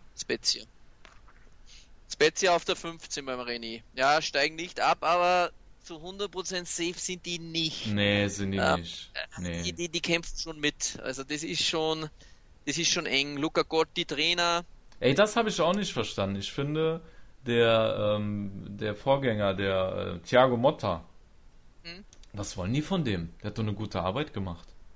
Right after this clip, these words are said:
Speaker 1: Ja, ja, voll. Ich glaub, der wollte irgendwas,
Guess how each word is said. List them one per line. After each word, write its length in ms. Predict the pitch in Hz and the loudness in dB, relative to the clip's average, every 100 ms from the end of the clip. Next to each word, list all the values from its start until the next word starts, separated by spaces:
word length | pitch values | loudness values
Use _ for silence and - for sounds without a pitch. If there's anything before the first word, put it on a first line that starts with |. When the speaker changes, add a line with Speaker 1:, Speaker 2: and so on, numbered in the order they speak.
| - - - - | -16 -16 -18 -16
Speaker 1:
Ja, 100 | - | -6
ja, 320 | 123 120 143 170 | -2 0 0 -2
voll. 380 | - 139 165 151 - | -4 -2 -2 -4 -16
Ich 80 | - | -14
glaub, 240 | - 117 | -8 -8
der 140 | - 120 | -6 -6
wollte 260 | 123 - | -6 -8
irgendwas, 580 | 127 127 123 - - - | -10 -6 -4 -2 -4 -4